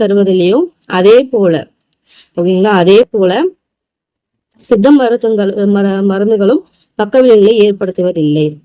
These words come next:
ஓகேங்களா, அது எப்படி வேணா சுருக்கி, சுருக்கி கட் பண்ணி கூட கொடுக்கலாம். ஓகேங்களா? உம், அதனால பார்த்துக்கோங்க. So, இதெல்லாம் கொஞ்சம் ஈஸியாவே, அதனால் வந்து ஈஸியாவே நம்ம கண்டுபிடிச்சிடலாம். So, just ஒரு டைம் பார்த்துக்கலாம்.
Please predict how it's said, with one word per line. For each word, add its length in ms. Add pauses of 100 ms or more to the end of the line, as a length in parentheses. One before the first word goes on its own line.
(100)
ஓகேங்களா, 280
அது 100
எப்படி 260
வேணா 120
சுருக்கி, 580
சுருக்கி 520 (380)
கட் 200
பண்ணி 160
கூட 140
கொடுக்கலாம். 400 (320)
ஓகேங்களா? 540 (420)
உம், 680 (120)
அதனால 380
பார்த்துக்கோங்க. 460 (1500)
So, 180
இதெல்லாம் 220
கொஞ்சம் 340
ஈஸியாவே, 80
அதனால் 360
வந்து 200
ஈஸியாவே 400
நம்ம 160
கண்டுபிடிச்சிடலாம். 760 (100)
So, 280
just 140
ஒரு 100
டைம் 180
பார்த்துக்கலாம். 420